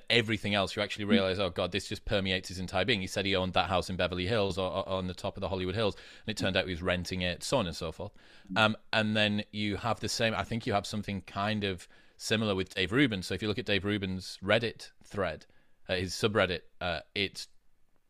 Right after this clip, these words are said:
Speaker 1: been hijacked by people that really don't like Dave Rubin,
Speaker 2: Mm.
Speaker 1: which is the most brutal thing, because now that anybody goes on to search for someone that they're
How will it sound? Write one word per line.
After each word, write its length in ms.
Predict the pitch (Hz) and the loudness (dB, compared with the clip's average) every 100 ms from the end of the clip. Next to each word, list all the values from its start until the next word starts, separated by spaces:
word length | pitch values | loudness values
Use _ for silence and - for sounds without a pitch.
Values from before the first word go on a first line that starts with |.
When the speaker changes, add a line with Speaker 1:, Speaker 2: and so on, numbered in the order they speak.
| _ _ _ | _ _ _
Speaker 1:
been 180 | 117 95 | 0 2
hijacked 540 | 113 110 98 101 - - | 4 4 4 2 0 -2
by 120 | 92 | -2
people 240 | 101 92 | -2 -4
that 100 | 90 | -4
really 240 | 95 92 92 | -2 -2 -2
don't 180 | 92 | -2
like 200 | 90 85 | -2 -2
Dave 180 | 90 87 | -2 0
Rubin, 360 | 110 101 69 - - - | 0 -2 -6 -16 -20 -2
Speaker 2:
Mm. 100 | 110 | 0
Speaker 1:
which 160 | 104 - | 2 0
is 100 | 107 | 0
the 80 | 117 | 2
most 260 | 123 117 | 2 2
brutal 240 | 113 104 90 | 0 -2 -2
thing, 380 | 110 85 69 - _ - | -4 -4 -6 -16 _ -10
because 240 | 104 113 101 | -4 -2 2
now 160 | 107 | 4
that 140 | 104 104 | 4 2
anybody 340 | 104 101 95 | 0 -2 -2
goes 260 | 101 92 101 | 0 0 0
on 220 | 95 90 | 0 -2
to 140 | 92 | -6
search 380 | - 107 98 - | -4 0 0 0
for 100 | - | -8
someone 280 | - 98 92 | -4 -2 -2
that 100 | 92 | 0
they're 260 | 98 98 | 0 0